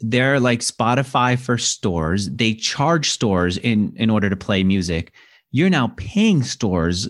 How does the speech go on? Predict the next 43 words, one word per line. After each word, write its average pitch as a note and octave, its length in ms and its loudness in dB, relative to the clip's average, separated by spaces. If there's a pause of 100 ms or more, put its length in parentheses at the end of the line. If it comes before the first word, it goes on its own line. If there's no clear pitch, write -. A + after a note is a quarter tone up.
in A#2+ 120 2
order A#2 240 2
to G#2+ 60 -2
play A#2 300 0
music A2 720 0
and B2 440 2
get G#2+ 180 0
their, G2+ 300 2
their, G2 580 0
their G#2+ 240 -2
brand C3+ 380 2
in, A#2+ 140 2
and E3 280 0
you're C#3 120 2
dialing B2 340 2
it G#2 80 2
in F#3 140 2
for F#3+ 120 -2
them. F2+ 300 -2 (1900)
It C#3+ 280 -2
seems E3+ 300 2
like C#3 200 2
it's, - 440 -4
I, A2+ 220 -2
I B2+ 140 0
loved A#2+ 420 2
Soundtrack G#2 460 0
Your G2 100 0
Business G#2+ 360 0
as F2+ 140 -2
a, F#2+ 140 0
as F2 140 -2
a F2 80 -2
product, C3 600 -2 (1600)
but - 260 -12
Vibenomics C#3 600 2
has C3 180 0
a A#2+ 60 2
lot B2 260 2
on D#3+ 200 2
them, A2 160 2
doesn't G#3+ 280 2
it? - 160 -6